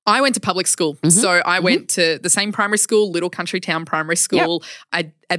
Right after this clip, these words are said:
Speaker 1: we moved around a little bit actually in the first few years of my high school years. So I
Speaker 2: Mm-hmm.
Speaker 1: went to three different high schools in three years. Year
Speaker 2: Mm-hmm.
Speaker 1: seven, year eight, and year nine were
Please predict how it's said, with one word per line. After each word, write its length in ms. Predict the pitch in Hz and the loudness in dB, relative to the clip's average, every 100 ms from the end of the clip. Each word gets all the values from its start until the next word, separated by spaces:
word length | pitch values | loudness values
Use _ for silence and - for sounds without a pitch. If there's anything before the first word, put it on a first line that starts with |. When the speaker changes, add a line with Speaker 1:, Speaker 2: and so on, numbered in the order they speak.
| 165 | -2
Speaker 1:
we 140 | 190 | -4
moved 380 | 170 190 302 - | -2 2 2 2
around 200 | 392 370 | 2 2
a 40 | 240 | 0
little 220 | 190 196 | 0 -2
bit 160 | 175 - | -2 -4
actually 600 | 160 156 180 156 156 160 | -4 -4 -4 -2 -2 -4
in 120 | 165 | -6
the 40 | |
first 540 | 156 - 151 156 - - | -4 -4 -2 -2 -4 -6
few 320 | - - 196 | -8 -8 -4
years 320 | 190 185 170 170 | -4 -2 -2 -4
of 80 | |
my 140 | 147 147 | -6 -8
high 240 | - 139 | -8 -4
school 380 | 175 - 240 233 | 0 0 0 -4
years. 340 | 233 277 392 - | -4 -4 0 2
So 200 | - 185 | 4 4
I 60 | |
Speaker 2:
Mm-hmm. 80 | 240 | 2
Speaker 1:
went 140 | 294 226 | 0 -2
to 80 | |
three 440 | 180 - 175 180 202 | -6 -10 -6 -4 -4
different 320 | 180 - 165 | -6 -8 -6
high 140 | 156 | -4
schools 360 | 151 - 160 156 | -2 -2 -2 -4
in 120 | 156 | -6
three 240 | 151 - 156 | -6 -6 -6
years. 420 | 143 - - - | -6 -4 0 0
Year 200 | 180 175 | 2 2
Speaker 2:
Mm-hmm. 80 | 175 | 4
Speaker 1:
seven, 300 | 190 185 202 | 4 2 0
year 140 | 190 160 | -2 -2
eight, 160 | 160 | -2
and 160 | - 160 | -4 -6
year 100 | 156 | -6
nine 320 | 147 147 147 | -4 -2 -2
were 100 | 156 | -2